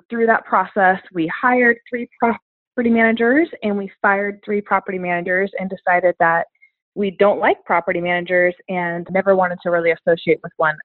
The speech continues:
again. And so from there, we really just began operating our own assets.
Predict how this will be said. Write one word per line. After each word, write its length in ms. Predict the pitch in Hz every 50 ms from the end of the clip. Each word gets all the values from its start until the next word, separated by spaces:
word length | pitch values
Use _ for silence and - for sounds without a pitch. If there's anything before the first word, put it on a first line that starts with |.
| - -
again. 480 | 180 - - - 160 123 90 - 185 - _ _ _ _ _ -
And 160 | - 214 214 -
so 240 | - 226 208 202 202 202
from 220 | - 220 208 220
there, 540 | 240 294 349 311 262 226 226 233 240 233 233 _ _ _ _
we 460 | 214 202 214 208 208 202 208 202 -
really 320 | - 202 208 208 208 208 214
just 240 | 208 208 196 - _
began 320 | 202 185 185 185 180 170
operating 460 | - 165 175 - - 180 170 175 175 175
our 260 | 160 160 143 151 170
own 120 | 165 -
assets. 420 | - 160 - - - 302 330 -